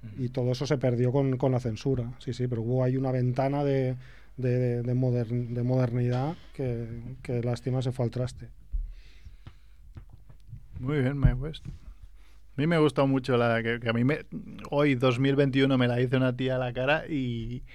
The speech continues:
Speaker 3: y ya me pongo rojo y salgo con, ¿sabes? Como el fuyo tortuga con, con sangre en la nariz.
Speaker 2: <laughs>
Speaker 3: Es la del sexto, el sexo es como una partida de bridge, si no tienes una buena pareja, más vale que tengas una buena mano, ¿no? Ya, eh, sí, sí. Y
Speaker 2: Sí, sí.
Speaker 3: cien años más tarde, ¿eh?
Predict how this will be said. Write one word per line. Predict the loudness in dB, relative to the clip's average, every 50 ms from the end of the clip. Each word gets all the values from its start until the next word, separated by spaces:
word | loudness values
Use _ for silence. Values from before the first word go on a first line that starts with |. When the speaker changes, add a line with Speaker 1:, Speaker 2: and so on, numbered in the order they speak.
| -20 -20 -20 -20 -10 -4
Speaker 3:
y | 0 2
ya | 2 4
me | 2 2
pongo | 2 2 2 2 2 2
rojo | 2 0 0 2 0
y | 0
salgo | 2 2 2 2 2 0 2
con, | 2 0 0 2
¿sabes? | 0 0 0 0
Como | 0 0 0
el | 0 2
fuyo | 2 0 2 0
tortuga | 0 -2 0 0 0 0
con, | 0 -2 -4 -6 -8 -10 -4
con | -2 -2 0
sangre | 0 0 0 0 0 0
en | 0
la | 0 0
nariz. | 2 2 2 2 2 0 0 -6 -12 -4 -2 -2 0 0 0
Speaker 2:
<laughs> | -2 0 -2 -4 -6 -6 -4 0
Speaker 3:
Es | 2 4 6
la | 6 8 8
del | 8 8 8 6 6
sexto, | 6 6 6 6 6 4 4 6 6 6 6
el | 4 2 6
sexo | 6 6 6 6 6 4 4
es | 4 4
como | 4 4 4 6
una | 6 4 4
partida | 4 2 2 2 2 2
de | 4 4
bridge, | 4 2 2 0
si | 0 0
no | 2 2
tienes | 2 0 0 0 0
una | 0 0
buena | 2 2 2 2 0
pareja, | 0 -2 -2 -2 -2 -2
más | -2 0
vale | 0 0 -2 -2
que | -2 -2
tengas | -2 -2 0 0 0
una | 0 0
buena | 0 -2 -4 -4 -6
mano, | -4 -4 -4 -4 -6 -10
¿no? | -10 -10 -10 -10 -10 -10 -8 -4 -4 -4 -4 -4 -8 -16 -18 -12 -8 -6
Ya, | -4 -4 -4 -4 -4 -6 -6 -8
eh, | -10 -10 -8 -8 -8 -6 -4 -6
sí, | -4 -6 -8
sí. | -10 -8 -10 -10 -10 -12 -14 -16 -18 -18 -20 -20 -20 -20 -20 -20 -20 -20 -18 -8 -4
Y | -4 -2 -2
Speaker 2:
Sí, | -4 -8 -10 -10
sí. | -8 -8 -8 -8 -8 -8 -12 -16 -20 -20 -20 -20 -20 -20 -18 -18 -20 -20 -20 -20 -20 -20 -20 -20 -12 0
Speaker 3:
cien | 4 4 6 8
años | 6 6 6 6 4 4
más | 2 0 2
tarde, | 4 4 6 6 4 0 -4 -8
¿eh? | -10